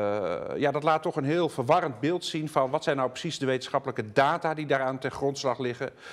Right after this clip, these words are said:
Eh, mensen verliezen ook vertrouwen in die instituties. Hè. Dat, dat wordt ook vaak in het, eh,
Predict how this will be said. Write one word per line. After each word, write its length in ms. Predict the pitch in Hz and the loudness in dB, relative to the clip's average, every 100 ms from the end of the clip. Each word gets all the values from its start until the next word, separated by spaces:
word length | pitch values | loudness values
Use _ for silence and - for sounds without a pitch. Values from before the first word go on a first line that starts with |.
| - - - | -16 -16 -4
Eh, 480 | 123 117 117 113 113 117 | 0 2 2 2 0 0
mensen 500 | 147 139 139 117 113 - - - | 0 0 0 0 -2 -12 -16 -14
verliezen 440 | - 143 190 85 | -8 -4 0 0
ook 360 | 110 - - - - | 0 -4 -18 -20 -16
vertrouwen 600 | 127 - 160 165 139 - | -10 2 4 4 2 -2
in 200 | 156 151 | -2 -2
die 140 | 123 | -2
instituties. 760 | 135 123 135 190 - - - - | -2 -4 -4 -6 -6 -10 -10 -4
Hè. 140 | 165 | -2
Dat, 140 | 143 127 | -2 -2
dat 100 | 131 | 0
wordt 160 | 139 | 2
ook 100 | 127 | 0
vaak 360 | - 127 120 - | 2 0 0 -4
in 140 | 117 | -4
het, 200 | 117 | -4
eh, 80 | - | -2